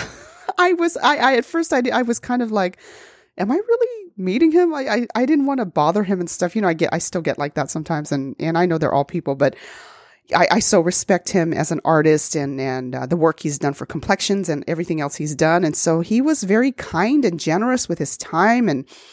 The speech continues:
and, uh, what he said about the company. And so that was such a serendipity. He was generous. And, uh, that, that was such a gift. So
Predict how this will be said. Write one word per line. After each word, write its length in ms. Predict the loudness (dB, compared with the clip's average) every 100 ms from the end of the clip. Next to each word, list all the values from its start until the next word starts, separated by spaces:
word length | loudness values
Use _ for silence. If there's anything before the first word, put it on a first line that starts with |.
| -20 -16 -2
and, 280 | 0 2 0
uh, 160 | -4
what 240 | 0 0 0
he 100 | -2
said 260 | 0 0
about 200 | 2 -2
the 60 | -4
company. 520 | -6 -4 0 0 0
And 100 | -2
so 160 | -2 0
that 160 | 0
was 120 | 0 -2
such 280 | 0 0
a 40 | 0
serendipity. 580 | 0 0 2 -2 -2 -2
He 140 | -2
was 260 | -2 -4 -6
generous. 720 | -4 2 4 4 0 -4 -8 -8 -14 -20 -20 -4
And, 400 | 2 4 4 2
uh, 300 | -2 -2 -4 -8 -20 -20 -20 -2
that, 260 | 0 2 2
that 120 | 0
was 120 | 0
such 180 | -4 -4
a 40 |
gift. 320 | 0 0 0 -2
So 480 | 2 4 4 2